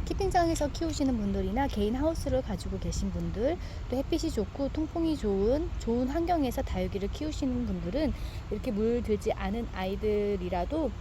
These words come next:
또 화분에 심어서 관리하시면 물은 예쁘게 들기 때문에 수영과 사이즈,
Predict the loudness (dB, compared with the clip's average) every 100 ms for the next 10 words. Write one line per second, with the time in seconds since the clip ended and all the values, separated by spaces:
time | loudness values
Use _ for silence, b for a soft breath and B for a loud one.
0 | -6 -2 -2 2 0 0 0 0 0 -2
1 | 0 0 -2 -2 -2 0 0 -2 -2 0
2 | -2 -4 -4 -2 -2 -2 -2 -4 -4 0
3 | 0 0 B B B -2 2 4 4 0
4 | 0 0 0 0 0 2 2